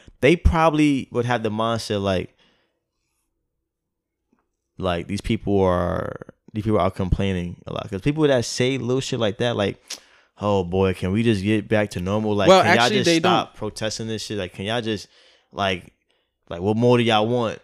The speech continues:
Speaker 1: It's,
Speaker 2: They
Speaker 1: it's kinda
Speaker 2: don't,
Speaker 1: like
Speaker 2: and that's
Speaker 1: that
Speaker 2: the
Speaker 1: type
Speaker 2: crazy
Speaker 1: of
Speaker 2: thing.
Speaker 1: Really?
Speaker 2: At least that's what they said.
Speaker 1: Oh,
Speaker 2: But
Speaker 1: you had this conversation?
Speaker 2: Yeah,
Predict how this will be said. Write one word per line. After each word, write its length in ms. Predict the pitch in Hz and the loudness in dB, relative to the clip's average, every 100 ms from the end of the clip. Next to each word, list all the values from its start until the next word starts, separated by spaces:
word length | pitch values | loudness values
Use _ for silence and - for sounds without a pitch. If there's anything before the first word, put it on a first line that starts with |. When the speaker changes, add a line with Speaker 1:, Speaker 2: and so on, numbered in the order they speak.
| - | -8
Speaker 1:
It's, 220 | 123 113 | -6 2
Speaker 2:
They 80 | 127 | 2
Speaker 1:
it's 100 | 143 | 4
kinda 180 | 180 180 | 4 6
Speaker 2:
don't, 160 | 165 | 6
Speaker 1:
like 120 | 143 | 6
Speaker 2:
and 80 | 117 | 4
that's 140 | 147 127 | 6 4
Speaker 1:
that 60 | |
Speaker 2:
the 60 | 160 | 4
Speaker 1:
type 120 | - | 2
Speaker 2:
crazy 220 | 196 107 | 2 0
Speaker 1:
of 60 | 90 | -2
Speaker 2:
thing. 220 | 92 82 - | -4 -10 2
Speaker 1:
Really? 380 | 143 131 95 90 _ | 4 4 2 -2 _
Speaker 2:
At 180 | - 110 | -4 -2
least 220 | 120 120 | 0 -2
that's 220 | 107 95 98 | -4 -6 -8
what 120 | 90 | -8
they 120 | 87 | -10
said. 260 | - 104 87 _ _ _ _ _ _ - | -8 -8 -10 _ _ _ _ _ _ -2
Speaker 1:
Oh, 80 | 156 | 0
Speaker 2:
But 100 | 131 | 2
Speaker 1:
you 100 | 135 | 2
had 120 | 131 | 0
this 60 | 120 | -2
conversation? 520 | 120 110 131 139 147 _ - | -6 -6 -8 -8 -14 _ -6
Speaker 2:
Yeah, 240 | 131 87 | -6 -6